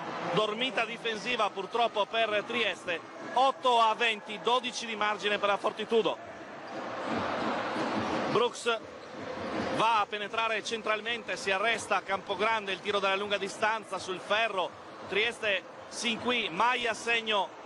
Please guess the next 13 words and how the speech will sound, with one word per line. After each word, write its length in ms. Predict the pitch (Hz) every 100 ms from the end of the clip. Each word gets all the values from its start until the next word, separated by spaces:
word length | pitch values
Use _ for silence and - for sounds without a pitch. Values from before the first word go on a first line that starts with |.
| - - - - - - - -
dall'arco 600 | - 247 247 226 233 185 175
e 40 |
la 100 | 170
Fortitudo 480 | 214 208 208 226 214
va 100 | 180
in 60 |
transizione 580 | 170 190 185 185 214 220
comodamente 720 | 196 190 196 190 208 240 214
con 140 | 175 185
Aradori 500 | 196 190 190 202 170
che 120 | 160
sbaglia 500 | 143 160 202 214 190
l'appoggio 600 | 180 - 208 202 190